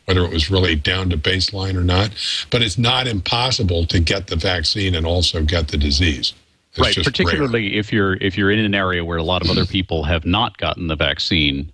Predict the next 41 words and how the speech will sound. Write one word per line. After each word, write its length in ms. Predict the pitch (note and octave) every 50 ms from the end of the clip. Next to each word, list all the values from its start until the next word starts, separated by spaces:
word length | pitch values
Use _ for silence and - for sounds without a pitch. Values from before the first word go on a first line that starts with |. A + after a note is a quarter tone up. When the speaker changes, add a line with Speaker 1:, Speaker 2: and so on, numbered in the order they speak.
| _ _
Speaker 1:
Right. 120 | - G2+ -
Speaker 2:
um, 540 | E2+ D#2 D2+ D2 D2 C#2+ C#2+ C#2+ D2 E2+ - _ _ _ _
and 320 | G#2 F#2+ F2 E2 E2 E2
then 240 | D#2+ - F#2+ F2+ E2+
there 160 | E2 D#2+ D#2+
won't 260 | E2+ F#2+ G2 F#2+ F#2+
be 120 | _ - F2
the 120 | D#2+ E2+
herd 240 | D#2+ G#2+ A#2 G#2+ F2+
immunity, 400 | E2 E2 E2 D#2+ D#2 D#2+ D#2+ D#2
which 240 | D2+ D#2+ E2 - -
is 160 | D#2+ - -
one 180 | F#2+ F#2 E2+ E2
of 60 | D#2
the 80 | D#2
reasons 520 | D2 D2+ D#2+ D#2+ D#2 D#2+ E2 C#2+ C#2 - -
that 160 | F2+ D2+ D#2 - - _ _ _ -
everybody 380 | D#2+ D#2+ E2 D2+ D2+ - D2
needs 240 | E2 A#2 C3 A#2+ -
to 80 | - -
get 180 | - A2 A2
the 60 | -
<laughs> 160 | G2 C#3 C3 G2+
vaccine, 420 | E2+ - - - B2 F#2 E2 D#2
is 100 | E2 D#2+
so 120 | - -
that 200 | F2+ - E2+ -
you 60 | - F2+
don't, 320 | F2 E2 E2 D#2 _ -
uh, 220 | F#2+ D#2+ D2 C#2+ D2 - - - - - - - - - _ _
um, 340 | - E2+ D#2+ D2 C#2+ D2 C#2+ -
you 80 | F#2+
know, 160 | D#2+ D2+ D2+
so 120 | D#2 - -
you 80 | F2
don't 140 | E2 E2 D#2+
kill 220 | D#2+ - G2+ E2 D#2
other 160 | D#2+ D#2+ E2+
people 280 | - D#2+ D2+ - D2
with 140 | C#2 C#2+ C#2
it. 140 | C#2+ D2 -